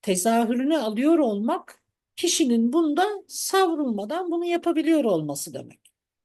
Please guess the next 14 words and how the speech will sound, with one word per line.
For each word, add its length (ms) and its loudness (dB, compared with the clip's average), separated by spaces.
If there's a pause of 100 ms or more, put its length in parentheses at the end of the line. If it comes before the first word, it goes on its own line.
(360)
O 200 6
alanın 360 2
onda 360 -2
var 220 0
olması, 680 -4 (320)
onun 260 2
onu 180 -2
kolaylıkla 600 0
yapması 560 -6
demek. 460 -16 (600)
Ve 220 2 (200)
o, 460 4 (120)
ım, 540 -4 (120)
hani 560 -2